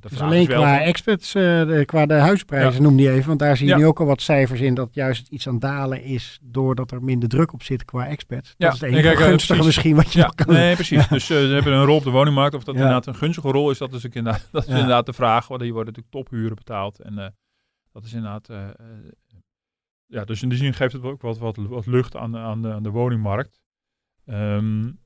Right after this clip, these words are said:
Speaker 1: dus, dus in, in die zin is het een vrij genuanceerd verhaal. Maar ik vond het wel opvallend. Nou, we hebben Hans de Boer onder andere gesproken. Nou, die,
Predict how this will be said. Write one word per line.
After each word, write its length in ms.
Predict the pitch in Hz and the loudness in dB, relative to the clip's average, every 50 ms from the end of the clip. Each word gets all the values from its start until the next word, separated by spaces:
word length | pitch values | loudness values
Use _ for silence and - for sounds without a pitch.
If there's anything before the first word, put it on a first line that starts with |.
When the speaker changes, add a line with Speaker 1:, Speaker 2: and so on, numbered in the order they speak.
| _ 202 | _ -16
Speaker 1:
dus, 180 | 127 127 123 | -12 -12 -10
dus 240 | - 165 190 190 180 | -6 -2 -2 -2 0
in, 280 | 202 180 180 180 170 170 | 0 -2 0 0 -2 -2
in 120 | 185 175 | -2 0
die 120 | 160 180 185 | 0 0 0
zin 140 | 185 175 | 0 0
is 100 | 160 147 | -2 -2
het 100 | 151 147 | -4 -6
een 60 | 143 - | -8 -6
vrij 240 | - 143 135 135 | -2 0 0 0
genuanceerd 560 | - - 135 135 135 127 - - 143 139 135 - | 0 -2 -4 -2 -2 -4 -4 -4 -6 -6 -6 -4
verhaal. 340 | - 135 123 120 110 104 | -4 -2 0 0 0 0
Maar 160 | 110 123 123 139 | -2 -2 -4 -4
ik 80 | 143 | -6
vond 160 | - - 156 | -6 -6 -6
het 100 | 147 147 | -2 0
wel 100 | 160 156 | 0 0
opvallend. 440 | 147 147 - - - 165 156 160 160 | 0 -2 -4 -4 0 0 0 0 0
Nou, 120 | 156 147 120 | -2 -4 -6
we 60 | 120 | -6
hebben 180 | 123 135 123 | -8 -10 -8
Hans 200 | 107 123 131 - | -8 -8 -8 -8
de 80 | - 127 | -8 -8
Boer 200 | 117 135 151 151 | -6 -4 -4 -4
onder 180 | 160 151 151 147 | -4 -6 -8 -8
andere 180 | 143 139 - | -10 -12 -14
gesproken. 360 | - _ - 143 127 110 123 | -14 _ -4 -4 -4 -4 -4
Nou, 120 | 120 107 101 | -6 -8 -8
die, 140 | 117 131 | -10 -12